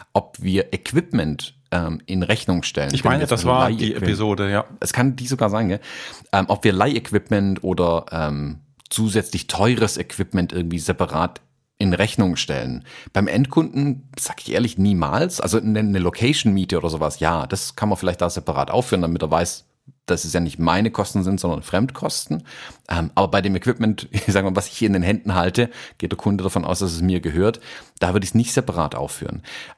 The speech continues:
Speaker 1: Ähm, bei einer Agentur kann ich das aber durchaus mit draufschreiben. Die wissen, was die Sachen kosten ja auch. Vielleicht haben die mir sogar einen Tipp, wo ich's günstiger herbekomme im Zweifelsfall.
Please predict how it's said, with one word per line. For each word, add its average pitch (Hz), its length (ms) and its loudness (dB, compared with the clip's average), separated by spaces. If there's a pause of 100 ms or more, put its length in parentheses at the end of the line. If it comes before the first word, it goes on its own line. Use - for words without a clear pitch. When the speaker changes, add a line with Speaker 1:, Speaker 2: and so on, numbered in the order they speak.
Speaker 1:
Ähm, 73 240 -4 (160)
bei 95 60 4
einer 98 140 2
Agentur 98 480 0
kann 104 120 2
ich 95 80 0
das 98 120 0
aber 90 100 2
durchaus 95 680 -2 (120)
mit 92 240 0
draufschreiben. - 600 0
Die 78 160 -4
wissen, 92 360 0
was 78 240 -2
die 87 120 -4
Sachen 82 280 -2
kosten - 420 0
ja 76 120 2
auch. 87 220 2
Vielleicht 95 400 2
haben 104 140 4
die 101 60 4
mir 98 140 2
sogar 90 220 2
einen 92 80 0
Tipp, - 180 -2
wo 95 80 2
ich's 90 100 -2
günstiger 87 400 2
herbekomme 78 480 0
im 76 60 -4
Zweifelsfall. 85 640 0